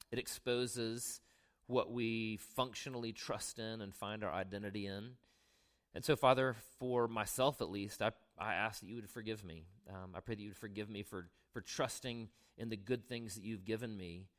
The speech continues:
uh, instead of trusting in you and the perfect life and death and resurrection of your Son, Jesus. Father, I pray that, um, that my vision of your Son,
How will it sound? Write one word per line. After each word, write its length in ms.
uh, 120
instead 280
of 100
trusting 580
in 180
you 360
and 100
the 40
perfect 300
life 400
and 120
death 260
and 120
resurrection 600
of 100
your 80
Son, 260
Jesus. 560
Father, 240
I 60
pray 300
that, 300
um, 360
that 140
my 180
vision 720
of 120
your 120
Son, 480